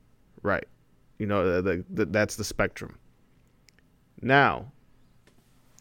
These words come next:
people do have to remember, though. Like, I know he was the highest pick of this great rookie class. No, he was a top ten pick.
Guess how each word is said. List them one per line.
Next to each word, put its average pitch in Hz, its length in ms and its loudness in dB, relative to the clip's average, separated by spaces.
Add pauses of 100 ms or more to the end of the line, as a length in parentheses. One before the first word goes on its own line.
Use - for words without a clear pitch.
(600)
people 214 300 0
do 175 260 6
have 170 220 6
to 147 80 4
remember, 127 460 4
though. 87 260 -6 (360)
Like, 110 160 -6
I 110 60 -2
know 120 200 2
he 139 120 6
was 135 160 2
the 120 100 4
highest 127 380 4
pick 127 220 0
of 107 140 2
this 110 240 0
great 117 280 4
rookie 120 260 0
class. 107 540 -2 (760)
No, 98 160 -2
he 104 60 4
was 110 140 2
a 104 40 -2
top 110 280 2
ten 120 200 4
pick. - 440 0